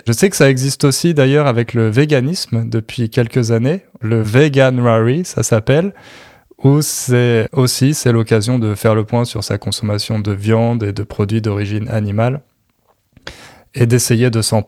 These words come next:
passer. Ah, c'est une bonne expression. Se passer de quelque chose.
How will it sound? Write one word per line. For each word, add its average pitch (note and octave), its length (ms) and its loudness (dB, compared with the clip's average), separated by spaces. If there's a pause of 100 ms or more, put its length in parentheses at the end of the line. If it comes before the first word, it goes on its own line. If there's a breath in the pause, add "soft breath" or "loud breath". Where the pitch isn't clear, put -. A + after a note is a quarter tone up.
(160)
passer. B2+ 520 2
Ah, A#2+ 120 0
c'est - 140 -4
une G#2+ 80 -2
bonne B2+ 140 0
expression. A#2 440 -4
Se - 180 0
passer C#3 540 2
de C3 100 0
quelque A#2+ 340 0
chose. D3 560 0